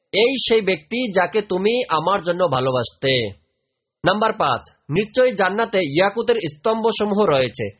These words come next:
যার উপর নির্মিত সুরম্য অট্টালিকা রয়েছে। ওই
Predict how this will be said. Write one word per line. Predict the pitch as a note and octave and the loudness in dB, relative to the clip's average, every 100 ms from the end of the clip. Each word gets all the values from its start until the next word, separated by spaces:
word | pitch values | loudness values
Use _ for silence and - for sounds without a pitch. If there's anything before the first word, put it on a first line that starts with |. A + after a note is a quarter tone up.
| _ _ | _ _
যার | B2+ F3+ G#3+ A#3 | -4 0 2 0
উপর | A3 A#3+ A#3+ | 0 0 2
নির্মিত | F3 F3+ A3+ G3+ | -2 -2 -4 0
সুরম্য | A#3+ - G3 A3 A3 | 0 2 0 2 0
অট্টালিকা | A3 E3+ A3 A#3 A3 F#3 | 0 0 -2 -2 2 2
রয়েছে। | C#3 B2 A#2 G#2 _ _ _ | 2 0 -4 -8 _ _ _
ওই | A3 | 0